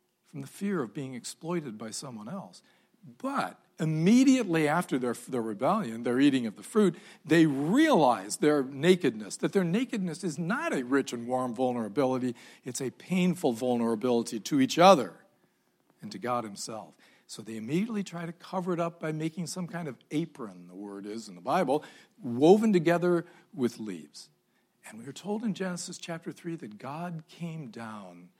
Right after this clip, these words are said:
into the garden to walk with them in fellowship. It's a picture of what it was his custom to do, we gather,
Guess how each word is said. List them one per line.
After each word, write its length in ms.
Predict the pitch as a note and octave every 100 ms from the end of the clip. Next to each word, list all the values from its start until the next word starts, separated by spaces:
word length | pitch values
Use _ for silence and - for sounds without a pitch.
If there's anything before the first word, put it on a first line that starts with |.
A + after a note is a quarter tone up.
| _ _ _ _ _ _ _ -
into 340 | F#3+ A3+ A3+
the 100 | G3
garden 540 | D#3 C3 G#2 F#2 F2+ E2 _ _ -
to 160 | -
walk 500 | A#2 G#2 C#3 G3+ G#3
with 160 | G3 -
them 160 | F#3 D3
in 100 | B2
fellowship. 560 | B2+ G#2 G2 - F2+
It's 140 | A2 -
a 40 |
picture 420 | - G#3+ G3+ F#3
of 140 | D3+ B2+
what 180 | D3 C#3+ -
it 80 | D#3+
was 240 | D#3+ D3
his 160 | D#3 -
custom 640 | - - G3 - G#3 E3
to 100 | C#3
do, 340 | A2+ B2+ B2+ A2+
we 140 | A2+
gather, 500 | G2+ A2+ G#2 F#2+ E2+